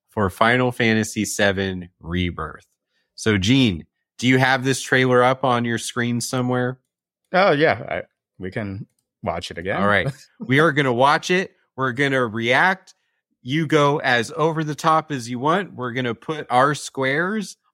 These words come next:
Speaker 1: on the video, and we're gonna have this be part of the episode.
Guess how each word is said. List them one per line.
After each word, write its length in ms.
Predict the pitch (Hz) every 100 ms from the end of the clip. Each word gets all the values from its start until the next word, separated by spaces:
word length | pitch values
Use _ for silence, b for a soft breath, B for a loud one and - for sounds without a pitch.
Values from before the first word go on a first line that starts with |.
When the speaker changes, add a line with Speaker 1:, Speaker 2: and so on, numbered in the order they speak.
| _
Speaker 1:
on 320 | 139 165 175
the 120 | 160
video, 640 | 139 143 147 170 180 208 208
and 260 | 127 117 120
we're 160 | 131
gonna 200 | 123 127
have 380 | 127 131 131 120
this 300 | 127 117 -
be 200 | 127 113
part 380 | - - 143 151
of 80 | 139
the 180 | 131
episode. 640 | 120 117 107 - 98 82